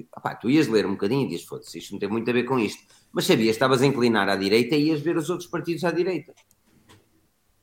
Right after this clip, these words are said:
E aí eu não quero chegar, é assim, é preciso, espera aí que eu vou deixar aqui nos comentários,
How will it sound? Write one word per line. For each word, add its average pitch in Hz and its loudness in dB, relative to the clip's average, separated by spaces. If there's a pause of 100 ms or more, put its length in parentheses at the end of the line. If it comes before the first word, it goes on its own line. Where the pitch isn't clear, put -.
(120)
E 98 -2
aí 135 4
eu 185 4
não 180 0
quero 175 -4
chegar, 139 -4
é 110 0
assim, 82 -4
é 101 -6
preciso, 151 -8
espera - -14
aí 73 -10
que - -12
eu - -6
vou 78 -12
deixar 78 -10
aqui 78 -14
nos 78 -12
comentários, 85 -8